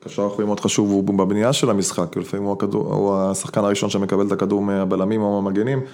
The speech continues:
ואז צריך להעביר את זה קדימה. אה, אני לא חושב שזה השתנה דרמטית, אבל אנחנו רואים, אה, אתה יודע, שחק-, קשרים אחרים, ת-, קשר אחורי תמיד,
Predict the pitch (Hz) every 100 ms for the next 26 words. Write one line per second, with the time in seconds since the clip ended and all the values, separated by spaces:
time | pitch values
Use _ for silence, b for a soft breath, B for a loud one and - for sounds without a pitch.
0 | B B B B _ 104 110 - 113 110
1 | 110 113 107 104 104 113 104 95 95 B
2 | B B B B 113 107 117 123 175 202
3 | 196 151 139 127 - 123 123 120 110 107
4 | 104 104 131 123 104 107 - 107 113 135
5 | 139 131 127 123 120 120 117 110 113 113
6 | 110 104 - - - - 101 113 117 123
7 | 110 98 - 101 123 120 123 123 104 104
8 | 127 123